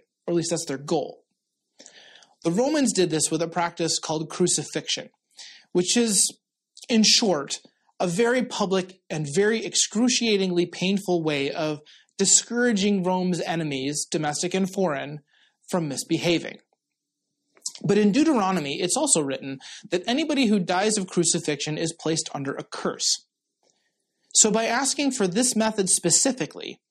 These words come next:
the Sanhedrin gets the double benefit of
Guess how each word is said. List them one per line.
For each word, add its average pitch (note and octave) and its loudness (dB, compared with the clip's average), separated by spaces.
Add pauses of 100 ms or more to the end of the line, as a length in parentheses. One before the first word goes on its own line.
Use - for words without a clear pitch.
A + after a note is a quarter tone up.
(540)
the F3+ 0
Sanhedrin A#3 4
gets G3 -4
the F3+ -2
double A#3+ 0
benefit D3 -6
of D3 -4